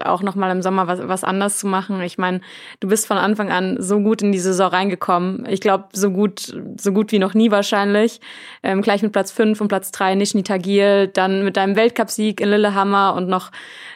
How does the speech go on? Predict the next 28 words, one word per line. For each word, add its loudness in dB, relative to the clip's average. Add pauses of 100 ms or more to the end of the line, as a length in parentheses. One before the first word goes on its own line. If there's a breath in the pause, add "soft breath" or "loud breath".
einem 0
zweiten 2
Platz. 0
Ähm, 0 (840)
und 2
ich 0
glaub, 0
es -4
war 4
ja 4
auch, 2
ähm, 0 (800 soft breath)
dann 0
mal 2
wieder 4
ein 2
Weltcupsieg 0
nach 2
fast -4
drei -2
Jahren 2
Wartezeit. -2
Wie 2 (140)
befreiend -2
war 0
das -6
für -6
dich? -6